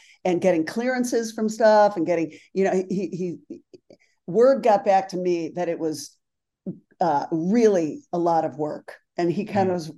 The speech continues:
Speaker 1: was regretting that he got himself into it. <laughs> So, uh, but, uh, and maybe he, I hope he made some money on it before he left us. But, um, but listen, you know what? Speaking of leaving, I've got a split. I've got another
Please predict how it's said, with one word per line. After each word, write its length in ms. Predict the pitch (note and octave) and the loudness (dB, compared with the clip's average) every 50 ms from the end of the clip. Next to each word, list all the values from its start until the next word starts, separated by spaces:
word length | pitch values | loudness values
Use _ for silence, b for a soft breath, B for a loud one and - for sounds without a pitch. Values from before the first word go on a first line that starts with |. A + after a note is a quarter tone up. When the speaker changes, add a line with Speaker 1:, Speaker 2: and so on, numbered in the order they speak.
| _ | _
Speaker 1:
was 220 | - G3 F#3+ F3 - | -4 -4 -4 -2 -2
regretting 680 | F#3+ F#3+ E3+ C#3 D#3+ F3 F#3 F3+ F3+ F#3+ F#3 E3+ E3+ F3 | -2 -4 -2 -2 0 2 2 4 4 2 2 0 0 0
that 120 | F3 F3+ E3+ | 0 -2 -2
he 100 | F3+ F3 | -4 -4
got 200 | E3+ E3+ E3+ E3+ | -4 -4 -4 -4
himself 440 | E3+ E3 - - F3+ E3+ E3 - | -4 -6 -6 -6 -4 -4 -4 -4
into 240 | F3 F3+ F#3 F#3 F3 | -6 -4 -4 -4 -4
it. 160 | F3 - - _ - | -4 -6 -6 _ -6
<laughs> 720 | D4 - - - - - G#4+ - - - A4 - - - | -6 -6 -6 -4 -4 -2 -2 -4 -6 -10 -12 -10 -12 -8
So, 300 | - - B3+ A3 G3+ G3+ | 0 4 6 6 6 6
uh, 320 | E3+ F#3 F#3+ F#3 F3+ F3+ B B B B B B B _ - | 4 4 2 2 0 0 B B B B B B B _ 0
but, 240 | G3+ F#3+ F#3 F#3 - | 0 0 0 -2 -2
uh, 320 | F#3+ F3 F3 F3 E3+ F3 - - | 0 0 2 0 0 -2 -2 -4
and 180 | F#3+ G3 G#3 | -4 -2 -2
maybe 240 | G3+ G#3 G#3+ G#3+ G3 | -2 -2 -2 -2 -2
he, 140 | F#3+ G3 F#3+ F#3 | -2 -4 -4 -4
I 20 | G3 | -4
hope 220 | - G3+ F3 - | -4 -4 -4 -4
he 80 | F3+ F3 | -4 -4
made 180 | E3+ E3+ E3 | -4 -4 -4
some 160 | - F3+ E3+ D#3+ | -4 -6 -4 -4
money 280 | D#3+ D#3 D#3 D#3+ D#3 | -2 -2 -2 -2 -2
on 140 | D#3 D#3 D#3 | -2 -2 -4
it 120 | D#3 - - - _ - | -4 -6 -8 -14 _ -10
before 320 | - C#3+ C#3+ D3+ D#3 D3 | -10 -8 -6 -6 -6 -6
he 300 | C#3+ D3 D#3 D3 C#3+ C#3+ B2 - | -4 -4 -6 -6 -6 -8 -12 -8
left 320 | - D#3 D#3 D3 D3 - - | -4 -4 -4 -4 -4 -8 -6
us. 240 | D#3 D3+ C#3+ - - | -6 -6 -6 -6 -10
But, 240 | - D#3+ D#3 D3 - | -6 -4 -4 -4 -4
um, 360 | E3 D#3+ D#3 D3+ D3+ D3 - _ _ B B B B B B | -4 -4 -4 -4 -6 -8 -12 _ _ B B B B B B
but 120 | B G3+ G3 | B 2 4
listen, 340 | G3+ B3 C#4 C#4 C4 G#3+ G3 | 4 4 4 4 2 2 2
you 80 | F#3+ | 2
know 100 | F#3+ F#3+ | 2 4
what? 300 | F#3+ F#3+ G3 A3 G#3 - | 4 4 2 2 0 -2
Speaking 260 | - - A3 G#3+ A3 | -6 -8 -6 -4 -4
of 80 | F3+ E3 | -4 -4
leaving, 520 | F3 G3 G#3 G#3+ G3+ G#3 F#3+ F3+ F#3 F3+ b b b b b b _ - | -6 -6 -4 -4 -2 -2 -2 -2 -4 -6 b b b b b b _ 0
I've 160 | F#3 G#3 G#3+ | 0 2 4
got 140 | A#3 G#3 F#3+ | 4 4 4
a 40 | |
split. 380 | F#3 - - - B3 B3+ A#3 F#3 | 4 0 -4 0 2 2 4 4
I've 120 | - F#3 D#3+ | 2 0 0
got 140 | G3 G3 F#3 | -2 -2 -2
another 420 | F#3 F#3 F#3+ F#3 F#3+ F#3 F3+ F3+ | -2 -4 -4 -4 -4 -6 -8 -6